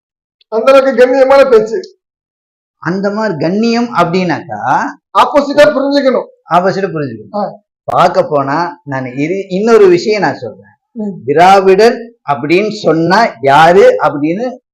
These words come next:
Speaker 2: இஸ்லாமியனை பார்த்து கேட்டால்,
Speaker 1: ம்.
Speaker 2: இறைவனுக்கு, மதத்துக்கு,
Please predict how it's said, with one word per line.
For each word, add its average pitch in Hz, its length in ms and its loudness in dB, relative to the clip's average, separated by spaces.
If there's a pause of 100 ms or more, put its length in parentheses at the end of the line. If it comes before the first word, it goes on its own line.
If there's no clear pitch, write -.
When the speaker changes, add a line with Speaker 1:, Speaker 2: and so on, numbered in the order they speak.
(340)
Speaker 2:
இஸ்லாமியனை 247 760 2
பார்த்து 202 300 2
கேட்டால், 135 640 -2
Speaker 1:
ம். 196 220 -10 (1400)
Speaker 2:
இறைவனுக்கு, 226 1160 -2 (180)
மதத்துக்கு, 220 840 0